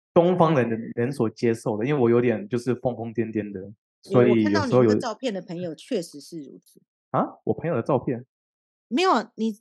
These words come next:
Speaker 2: 有时候贴在什么F B上的照片，然后我都以为是
Speaker 1: 哦，
Speaker 2: 我都，
Speaker 1: yeah, yeah, yeah。
Speaker 2: 你知道你贴，你贴过来的时候我都不会点赞，为什么？因为我都以为是你在转贴什么东西，后来
Speaker 1: What a
Speaker 2: 直到我
Speaker 1: bitch，see？你看观众，你有没有听到？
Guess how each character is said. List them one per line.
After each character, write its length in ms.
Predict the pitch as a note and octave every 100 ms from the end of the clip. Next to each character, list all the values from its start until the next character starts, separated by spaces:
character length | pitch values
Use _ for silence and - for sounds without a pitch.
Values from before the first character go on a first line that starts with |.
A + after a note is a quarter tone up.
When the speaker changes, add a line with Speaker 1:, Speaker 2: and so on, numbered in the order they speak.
| -
Speaker 2:
有 120 | G#3
时 120 | G#3
候 80 | D4
贴 240 | - C#4+
在 240 | C4+ C#4 A3+
什 140 | - G3
么 80 | G3+
F 140 | A3
B 140 | - A#3+
上 180 | A#3+
的 80 | G#3+
照 240 | F#3 G#3+ F#3
片， 380 | - F#3+ E3
然 100 | F#3
后 60 | C4
我 120 | A#3+
都 180 | F#3+ C4
以 120 | A#3
为 100 | F3+
是 60 | D#3
Speaker 1:
哦， 480 | E3 E3 E3 E3 D#3 D3 _ _ _ _ _ _
Speaker 2:
我 120 | C3 -
都， 120 | -
Speaker 1:
yeah, 80 | A2+
yeah, 120 | A2+
yeah。 120 | A2+
Speaker 2:
你 40 |
知 60 | -
道 140 | F#4+ E4
你 100 | G3
贴， 200 | D#4+ E4 D#4+
你 180 | A#3+ A#3
贴 240 | G3+ E4 C#4+
过 140 | D#4+
来 100 | B3
的 60 | G#3
时 120 | -
候 100 | A#3
我 60 |
都 80 | G3
不 140 | G#3 A3
会 100 | G#3+
点 280 | G3+ C#3+
赞， 340 | C#3+ F#3 D#3+ D#3
为 120 | B3+
什 100 | C4+
么？ 160 | E3+ D#3
因 120 | A#3
为 60 | C#4
我 80 | F3+
都 200 | A#3+ A#3
以 120 | F#3+
为 120 | E3+
是 140 | E3+ G#3+
你 80 |
在 80 | G3
转 220 | G#3+ E3+
贴 180 | D#3+ G3
什 100 | F#3+
么 80 | D3+
东 220 | D3+ D#3
西， 280 | D#3 - D#3 - - -
后 120 | G4
来 120 | E4+
Speaker 1:
What 120 | B3+ C3
a 40 |
Speaker 2:
直 200 | A2+ C#3+
到 60 | C3
我 160 | A#2
Speaker 1:
bitch，see？ 440 | - - F3+ A3 -
你 60 | D#3+
看 240 | A#3 F3+
观 160 | A3 A3
众， 120 | G#3
你 60 |
有 40 | G3+
没 60 |
有 40 | F#3+
听 120 | A3+
到？ 180 | A3+